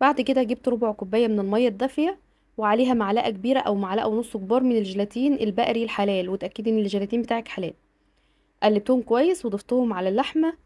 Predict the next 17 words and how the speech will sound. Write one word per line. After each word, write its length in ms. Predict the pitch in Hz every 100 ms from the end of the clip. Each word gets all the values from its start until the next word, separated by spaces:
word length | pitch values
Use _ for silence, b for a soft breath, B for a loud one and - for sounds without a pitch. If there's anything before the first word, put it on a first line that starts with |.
| _
وضفت 340 | 214 214 269 -
كمان 420 | 202 208 262 285
نقطتين 400 | 226 220 214 233
اتنين 260 | 233 240
او 100 | 247
تلاتة 320 | 214 220 240 247
من 180 | 202
لون 280 | 196 220 277
الطعام 520 | 269 214 - 190 226
الغذائي 400 | 226 196 190 262
اللي 160 | 240 220
هو 100 | 240
لون 200 | 226 233
الجل، 360 | 220 190 170 - _ _ _ _ _ _ _ _ _ _
وممكن 520 | 214 226 269 269 233
تستخدمي 760 | 214 208 - 196 247 269 262 220
بودره 300 | 214 240